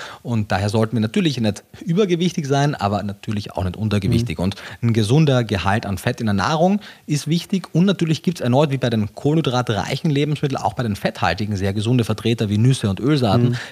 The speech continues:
Speaker 1: die wir einfach nicht streichen wollen aus der Ernährung, die aber in vielen von diesen sehr fettreduzierten Ernährungsweisen oft dann quasi außen vor
Speaker 2: Mhm.
Speaker 1: gelassen werden.
Speaker 2: Und Fett ist ja auch wichtig für die Absorption der fettlöslichen Vitamine,
Speaker 1: Das auch.
Speaker 2: für die Absorption von diversen sekundären Pflanzenstoffen und so
Speaker 1: Genau.
Speaker 2: weiter und so fort.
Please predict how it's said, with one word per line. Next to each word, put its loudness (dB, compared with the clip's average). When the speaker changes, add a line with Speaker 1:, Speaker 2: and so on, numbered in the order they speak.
Speaker 1:
die 0
wir 2
einfach -8
nicht -4
streichen -4
wollen -2
aus -6
der -6
Ernährung, 0
die 2
aber 2
in 0
vielen 0
von -2
diesen 0
sehr 0
fettreduzierten -2
Ernährungsweisen -2
oft -2
dann -2
quasi -4
außen -8
vor -2
Speaker 2:
Mhm. 2
Speaker 1:
gelassen -2
werden. -10
Speaker 2:
Und 2
Fett 0
ist 2
ja 6
auch 4
wichtig -2
für 0
die 2
Absorption 0
der 2
fettlöslichen -2
Vitamine, 2
Speaker 1:
Das -8
auch. -4
Speaker 2:
für 0
die 2
Absorption 0
von 0
diversen 0
sekundären 0
Pflanzenstoffen -2
und -2
so 0
Speaker 1:
Genau. 2
Speaker 2:
weiter 2
und 2
so 0
fort. 0